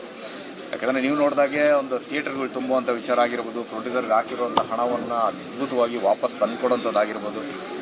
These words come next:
ಅವ್ರ ಅಭಿಮಾನಿಗಳಿಗೆ ಖುಷಿ ಕೊಡುವಂಥದ್ದಾಗಿರ್ಬೋದು. So ಎಲ್ಲ ವಿಚಾರದಲ್ಲೂ ಸಹ, ಆ, ಯಾವತ್ತೂ, ಆ,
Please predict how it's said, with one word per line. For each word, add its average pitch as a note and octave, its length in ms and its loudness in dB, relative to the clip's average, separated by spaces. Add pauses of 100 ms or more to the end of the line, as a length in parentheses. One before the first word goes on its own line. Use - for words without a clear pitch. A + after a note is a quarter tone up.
(260)
ಅವ್ರ B2 160 4
ಅಭಿಮಾನಿಗಳಿಗೆ D3 880 2
ಖುಷಿ C3+ 280 -2
ಕೊಡುವಂಥದ್ದಾಗಿರ್ಬೋದು. G#2 1200 0
So B2 120 0
ಎಲ್ಲ D3+ 240 6
ವಿಚಾರದಲ್ಲೂ F3+ 540 -2
ಸಹ, E3 420 -2 (680)
ಆ, D3+ 180 6
ಯಾವತ್ತೂ, F3 400 2 (760)
ಆ, A2 360 0